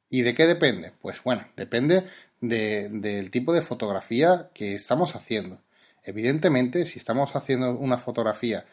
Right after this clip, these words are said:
en la que hay un fondo muy grande, oscuro, por ejemplo, imagínate que estamos haciendo una fotografía en un teatro donde está solamente el actor en medio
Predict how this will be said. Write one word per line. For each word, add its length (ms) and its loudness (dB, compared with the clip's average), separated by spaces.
en 120 2
la 100 2
que 100 0
hay 60 6
un 100 2
fondo 360 2
muy 260 4
grande, 420 4
oscuro, 560 2
por 80 -10
ejemplo, 340 -2
imagínate 520 -2
que 60 -12
estamos 260 -8
haciendo 520 -4
una 160 -2
fotografía 560 -2
en 80 -2
un 160 -2
teatro 460 0
donde 240 -8
está 220 -2
solamente 540 -2
el 100 -2
actor 440 0
en 140 -12
medio 380 0